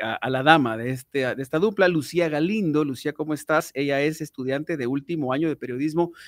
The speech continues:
de la Universidad del Istmo, de la unis,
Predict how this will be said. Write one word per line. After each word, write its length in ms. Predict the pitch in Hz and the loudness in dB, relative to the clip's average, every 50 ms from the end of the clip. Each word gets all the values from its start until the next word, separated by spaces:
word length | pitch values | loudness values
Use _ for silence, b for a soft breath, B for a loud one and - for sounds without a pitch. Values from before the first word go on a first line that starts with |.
| B B _ | B B _
de 260 | 135 131 156 170 185 | -4 -2 0 0 2
la 120 | 175 165 143 | 0 0 -2
Universidad 580 | 139 127 123 120 - - 120 123 127 131 127 | -2 -4 -6 -6 -6 -6 -6 -4 -4 -4 -6
del 160 | 160 196 233 | -4 0 0
Istmo, 320 | 294 247 208 175 202 285 311 | 0 0 0 -2 -4 -4 -4
de 80 | - 131 | -6 -8
la 100 | 123 127 | -6 -4
unis, 340 | 175 240 247 254 285 - | -2 0 0 0 -2 -4